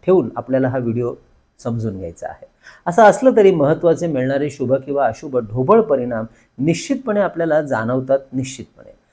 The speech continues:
आणि म्हणूनच आपण करू शकता या महिन्याचं परिपूर्ण सुंदर असं नियोजन आणि लक्ष ठेवू शकता या महिन्यातल्या विविध घटनांवरती. व्हिडिओच्या शेवटच्या भागामध्ये आपण जाणून घेणार आहोत या महिन्यातले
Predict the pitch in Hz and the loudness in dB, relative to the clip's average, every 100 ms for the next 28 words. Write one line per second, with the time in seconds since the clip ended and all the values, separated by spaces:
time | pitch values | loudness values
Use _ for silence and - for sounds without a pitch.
0 | _ 120 151 143 170 170 151 143 135 135 | _ -2 0 2 2 2 0 -2 -4 -4
1 | 123 127 - 131 120 120 113 113 113 - | -4 -6 -4 -2 0 -2 -4 -6 -8 -8
2 | - 135 156 147 143 151 127 117 131 113 | -4 -4 -4 -6 -6 -8 -6 0 2 0
3 | - 127 107 165 190 131 113 131 127 160 | -2 -6 0 2 2 0 -4 -4 -2 -2
4 | - 160 139 131 123 - 123 117 - _ | -4 -4 -4 -4 -8 -4 -4 -4 -12 _
5 | - 131 120 117 117 131 131 113 120 127 | -6 -4 -4 -6 -6 -4 -2 -2 -4 -4
6 | 101 104 101 95 90 - _ _ _ _ | -6 -10 -10 -10 -14 -18 _ _ _ _
7 | _ _ _ 170 220 247 - 196 226 226 | _ _ _ 4 4 4 4 6 6 4
8 | 220 202 208 208 202 190 196 180 135 139 | 4 4 4 2 2 2 0 -4 0 0
9 | 165 170 156 151 147 156 151 131 131 127 | 0 -4 -4 -2 -2 -4 -4 -4 -2 -4
10 | 123 127 135 | -8 -10 -10